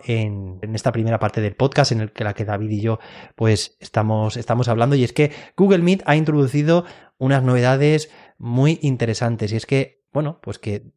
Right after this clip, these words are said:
desde ya, si tienes, si te ha llegado ya esta, esta novedad,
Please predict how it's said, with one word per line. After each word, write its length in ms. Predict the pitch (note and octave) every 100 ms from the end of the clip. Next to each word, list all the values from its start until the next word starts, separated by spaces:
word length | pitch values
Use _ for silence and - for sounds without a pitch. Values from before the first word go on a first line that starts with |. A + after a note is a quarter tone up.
| _
desde 400 | - A#2 G#2+ G#2
ya, 200 | C3+ F3
si 180 | - G#2
tienes, 280 | A#2+ A#2 A2
si 200 | - G#2
te 100 | A#2+
ha 40 |
llegado 280 | B2 B2 A#2+
ya 280 | A2+ A#2+ B2
esta, 680 | B2 - A2+ A2 G#2+ G#2 G2+ - - - -
esta 480 | A#2 - A2+ G#2+ G#2
novedad, 480 | A2+ G#2 B2+ G3+